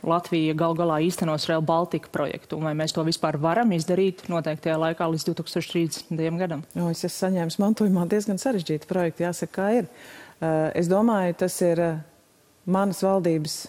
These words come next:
Speaker 2: izaicinājums. Ā, tas ir izaicinājums visām trijām Baltijas valstīm,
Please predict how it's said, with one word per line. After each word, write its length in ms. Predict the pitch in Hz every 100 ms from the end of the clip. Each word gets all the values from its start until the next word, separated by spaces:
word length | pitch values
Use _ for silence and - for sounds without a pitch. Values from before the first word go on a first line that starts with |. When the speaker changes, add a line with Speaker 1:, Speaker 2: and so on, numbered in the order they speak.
| -
Speaker 2:
izaicinājums. 960 | 170 165 233 269 294 277 254 226 - - - - - - - - -
Ā, 560 | 165 160 160 160 160 160
tas 220 | - 180 -
ir 300 | 175 170 165 -
izaicinājums 880 | - 214 226 170 - 175 165 160 156
visām 400 | 196 208 190 156
trijām 480 | - 196 202 165 156
Baltijas 400 | 165 190 170 -
valstīm, 460 | 156 156 - 247